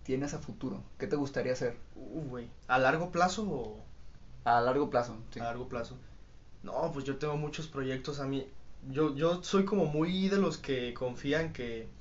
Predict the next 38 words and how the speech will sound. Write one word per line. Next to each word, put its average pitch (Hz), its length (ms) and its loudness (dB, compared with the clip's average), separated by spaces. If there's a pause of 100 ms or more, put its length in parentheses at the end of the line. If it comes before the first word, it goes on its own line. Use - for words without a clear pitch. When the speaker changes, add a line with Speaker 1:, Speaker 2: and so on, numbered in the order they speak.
(600)
Speaker 2:
te 135 100 -2
tienes 156 260 0
que 190 100 6
dedicar 160 320 6
a 175 40 4
lo 180 120 2
que - 80 -4
te 131 140 -4
gusta 127 300 -4
bien 147 140 -4
machín, 135 420 -4
y 127 80 -2
a 123 40 -2
mí 123 100 -4
me 143 120 -2
Speaker 1:
Sí. 156 60 0
Speaker 2:
encanta, 160 540 -4
pero 135 140 -2
me 131 120 -2
encanta 143 460 -2
lo 156 160 2
de 127 80 2
las 120 180 -4
inversiones. 127 580 -6 (840)
Mi 127 320 -6
plan 180 420 4 (640)
es 127 140 -4
manejar 127 340 0
un 131 100 -4
fondo 139 240 -4
de 147 60 -2
inversión, 120 500 -6
güey, 113 180 -10
o 113 40 -8
sea, 117 180 -8
que 113 100 -8
la 104 100 -6
gente, 123 560 -2